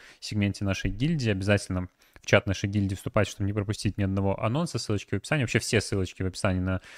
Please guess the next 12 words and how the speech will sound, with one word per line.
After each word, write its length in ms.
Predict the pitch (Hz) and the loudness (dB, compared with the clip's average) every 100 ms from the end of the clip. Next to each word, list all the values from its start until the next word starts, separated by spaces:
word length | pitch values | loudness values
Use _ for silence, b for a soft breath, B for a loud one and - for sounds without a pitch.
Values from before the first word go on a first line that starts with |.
| B | B
все 180 | - 107 | 0 2
наши 240 | 98 - | 2 0
соцсети. 460 | - 117 - 170 - | -4 -2 0 0 0
Обязательно 440 | 107 104 117 - | -2 2 2 2
вступайте 420 | - - 101 - | -8 -2 -2 0
в 20 | 95 | -4
наш 200 | 95 - | -4 -6
основной 360 | - 98 98 | -8 -4 -4
Telegram-канал, 640 | 92 110 110 165 175 147 135 | -2 -2 2 2 4 2 2
чтобы 140 | - - | 0 -2
не 80 | |
пропустить 520 | 107 98 110 - 107 | 0 0 -2 0 -2